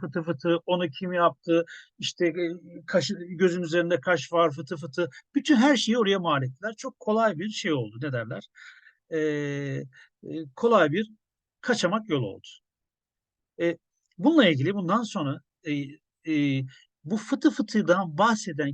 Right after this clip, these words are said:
kim varsa bir şekilde iki kere daha düşüneceğim o ilişkiyi. Onu sü-, kendi adıma söylüyorum.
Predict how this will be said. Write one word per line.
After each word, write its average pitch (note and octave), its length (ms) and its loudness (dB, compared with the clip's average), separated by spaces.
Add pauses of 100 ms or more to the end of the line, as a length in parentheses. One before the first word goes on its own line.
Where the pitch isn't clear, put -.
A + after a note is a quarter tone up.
kim C4+ 220 -2 (160)
varsa G3 500 -2 (800)
bir D4+ 60 4
şekilde G3+ 500 0
iki A#3+ 220 -6
kere B3 200 6
daha G3 200 4
düşüneceğim C#3 440 -4
o C3 120 0
ilişkiyi. B2 500 -10 (1120)
Onu G#3+ 160 4
sü-, E3+ 460 -8
kendi E3+ 240 2
adıma C3 240 2
söylüyorum. A#2+ 560 -8